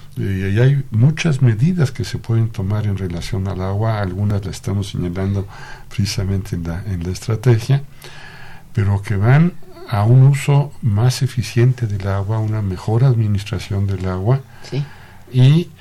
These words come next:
Speaker 1: también un uso más responsable y consciente por parte de quienes hacemos el, el consumo del agua. Y lo mismo podemos hablar en términos de la vialidad y del transporte, es decir, eh,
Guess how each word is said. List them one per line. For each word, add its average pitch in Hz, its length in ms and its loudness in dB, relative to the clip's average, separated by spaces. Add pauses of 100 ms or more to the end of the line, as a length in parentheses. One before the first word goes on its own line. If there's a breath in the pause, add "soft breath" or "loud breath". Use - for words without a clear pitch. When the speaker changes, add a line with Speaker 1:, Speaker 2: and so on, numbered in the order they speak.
(180 loud breath)
Speaker 1:
también 127 500 6
un 120 160 6
uso 139 440 2
más 120 420 4
responsable 113 840 0
y - 20 0
consciente 110 640 -2
por 101 220 -8
parte 92 460 -8 (260 loud breath)
de 87 120 -8
quienes 82 460 -6
hacemos 90 500 -6 (460 loud breath)
el, 95 300 -6
el 85 400 -6
consumo 90 460 -2
del 73 180 -4
agua. - 260 -6 (760 loud breath)
Y 120 200 6
lo 127 260 8
mismo 165 280 6
podemos 156 340 2
hablar 147 300 4
en 139 120 6
términos 135 640 4 (340 loud breath)
de 113 120 0
la 110 120 -2
vialidad 113 680 2
y 120 80 2
del 107 220 -4
transporte, 135 680 0
es 85 80 -10
decir, 117 280 -6 (600 loud breath)
eh, 95 600 0